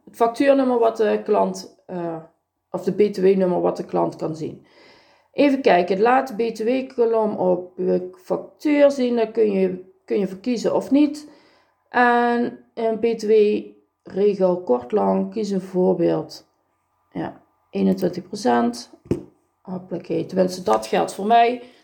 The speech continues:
Dat is even voor jezelf welk, eh, B T W-percentage dat jij gebruikt. En dan klik je op opslaan, als je al die gegevens ingevuld hebt. En,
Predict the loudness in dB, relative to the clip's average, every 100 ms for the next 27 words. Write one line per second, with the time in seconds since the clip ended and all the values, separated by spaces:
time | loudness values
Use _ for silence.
0 | _ -4 -4 0 2 2 0 -4 -2 -2
1 | 0 0 0 -2 -14 _ _ -4 -2 -4
2 | -18 -20 _ -8 -4 -2 -2 0 -2 0
3 | 0 2 0 -2 -2 -2 -2 -2 -8 -14
4 | -12 -8 -6 -8 -8 -8 -8 -10 _ -20
5 | -20 -20 -20 _ _ 0 2 2 2 2
6 | 4 2 2 2 0 2 -2 -2 -2 -2
7 | -2 -8 -20 _ _ _ 4 4 4 2
8 | 2 -2 -6 0 0 0 -4 -8 -8 -6
9 | -8 -6 -8 -8 -12 _ _ _ _ _
10 | _ _ _ _ _ 2 4 2 -4